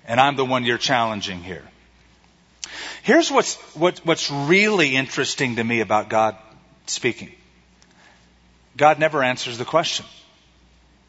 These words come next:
The real big question. The real nagging question that Job had that we have.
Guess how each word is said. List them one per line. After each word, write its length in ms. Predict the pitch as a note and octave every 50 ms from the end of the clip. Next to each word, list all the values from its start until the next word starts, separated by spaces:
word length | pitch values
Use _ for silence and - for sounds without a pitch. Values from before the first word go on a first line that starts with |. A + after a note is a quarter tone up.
| _ _ _ _ _ - - _ _ B2+
The 80 | A#2+
real 260 | G#2+ G2+ B2 C3+ C3
big 380 | A2 F#2+ F2+ C3 C3+ C3+ A#2 G2
question. 420 | - - F3 F#3+ - - - - - - - - - _ _ _ - - _ _ _ _ - - - - - - - - _
The 100 | - A#2+
real 240 | A#2 C3+ E3 E3 D3
nagging 600 | C#3 C#3 C#3 D3 C#3+ C#3+ D3+ D#3 D3 D3+ D3+ D3
question 480 | - - F#3+ G3 - - - C#3+ B2
that 120 | B2 A#2+ A2
Job 340 | - D3 C#3+ D3 E3 E3
had 380 | - - D3 D3 C#3+ D3 D3+ B2+
that 140 | D3 D3 C3+
we 220 | C#3 D#3+ F#3 F3+
have. 360 | C3+ C3+ B2 A2+ G#2+ G2 F2+